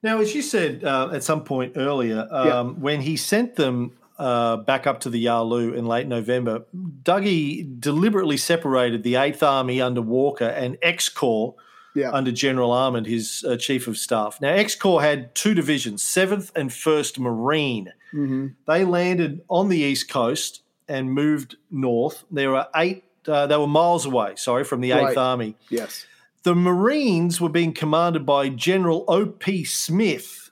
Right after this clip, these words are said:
Speaker 2: Oh,
Speaker 1: Now,
Speaker 2: sorry.
Speaker 1: Walker and Armand didn't get along.
Speaker 2: Right.
Speaker 1: Armand and Smith didn't get along.
Speaker 2: Well, this is great.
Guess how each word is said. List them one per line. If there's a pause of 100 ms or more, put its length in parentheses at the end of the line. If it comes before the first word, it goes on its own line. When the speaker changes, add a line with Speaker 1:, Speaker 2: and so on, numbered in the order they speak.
Speaker 2:
Oh,
Speaker 1:
Now, (240)
Speaker 2:
sorry. (460)
Speaker 1:
Walker
and
Armand
didn't
get
along. (100)
Speaker 2:
Right. (100)
Speaker 1:
Armand
and
Smith (120)
didn't
get
along. (100)
Speaker 2:
Well,
this
is
great.